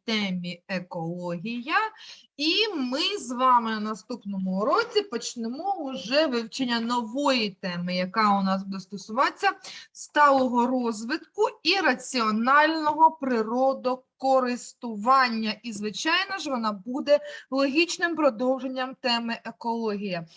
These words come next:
Е, тут ми вже поговоримо про те, які є у нас глобальні екологічні, не тільки глобальні, а, можливо, і регіональні екологічні проблеми.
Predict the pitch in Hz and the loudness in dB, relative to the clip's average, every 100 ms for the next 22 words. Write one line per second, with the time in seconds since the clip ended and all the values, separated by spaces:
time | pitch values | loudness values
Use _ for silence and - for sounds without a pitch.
0 | - - - - 214 214 214 349 370 320 | -20 -18 -18 -10 -4 -4 -2 -4 -2 -4
1 | 254 208 285 294 233 214 208 226 254 247 | -4 0 0 0 -4 -4 -4 -4 -4 -4
2 | 247 - 220 208 - 226 226 240 - _ | -8 -10 -6 -6 -6 -4 -4 -4 -12 _
3 | _ _ _ _ _ _ _ 220 233 - | _ _ _ _ _ _ _ -4 -4 -2
4 | 294 226 240 214 208 208 214 202 196 208 | -2 -2 -4 -2 0 0 0 2 2 2
5 | 214 220 208 190 196 196 190 196 - 269 | 2 0 -2 -2 -4 -4 -4 -4 -2 0
6 | 427 440 381 339 269 285 247 196 185 180 | 0 4 6 6 6 6 6 6 2 4
7 | 190 190 220 220 208 202 226 208 233 220 | 2 0 -4 -6 -4 -2 -2 -2 -2 -2
8 | 208 185 175 180 - 185 175 202 - 190 | 0 -2 -4 -14 -10 -8 -8 -8 -10 -12
9 | - 180 185 - | -12 -12 -10 -12